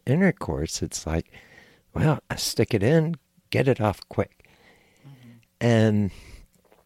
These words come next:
Speaker 1: it's kinda sad in a way that we do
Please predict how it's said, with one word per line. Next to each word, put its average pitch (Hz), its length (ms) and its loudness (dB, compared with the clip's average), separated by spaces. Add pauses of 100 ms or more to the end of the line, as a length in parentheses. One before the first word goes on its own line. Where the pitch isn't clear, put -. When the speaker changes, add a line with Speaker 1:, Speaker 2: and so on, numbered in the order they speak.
(400)
Speaker 1:
it's - 240 -2
kinda 160 260 2
sad - 380 -2
in - 160 -10
a 71 80 -6
way - 240 -8
that 82 300 -6
we 95 160 0
do 117 540 4